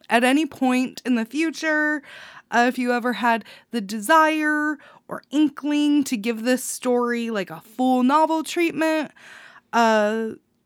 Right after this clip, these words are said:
you absolutely could, is what I'm <laughs> getting at. Uh, like I said, it's great. It is a great short story, but I think it would be an even greater novel. That is my two cents, and I can't wait to see what part two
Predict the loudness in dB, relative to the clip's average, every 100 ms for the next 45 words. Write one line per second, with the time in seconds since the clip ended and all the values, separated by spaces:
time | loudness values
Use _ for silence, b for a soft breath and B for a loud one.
0 | _ 2 6 8 6 4 2 2 2 2
1 | 4 2 0 -4 -2 0 2 2 2 0
2 | -2 -4 -8 -4 0 0 0 -4 B B
3 | B B 2 4 2 -2 -8 _ _ _
4 | _ -2 0 2 0 -2 -4 -4 0 0
5 | 0 -4 -4 -2 0 -2 -4 -2 0 0
6 | -4 -10 B B -2 -2 -2 -2 0 0
7 | 0 -2 0 -2 -4 -4 -6 -6 -6 -6
8 | -8 -8 -8 -6 -6 -8 -6 -4 -4 -6
9 | -6 -10 b b b _ -6 -4 -4 -6
10 | -10 -12 b b b _ 0 2 0 -4
11 | -6 -8 -8 -8 -8 -10 -8 -8 -10 -12
12 | -12 -16 -16 b b _ -10 -8 -10 -10
13 | -14 -14 -14 -12 -14 -16 -20 -18 -20 -20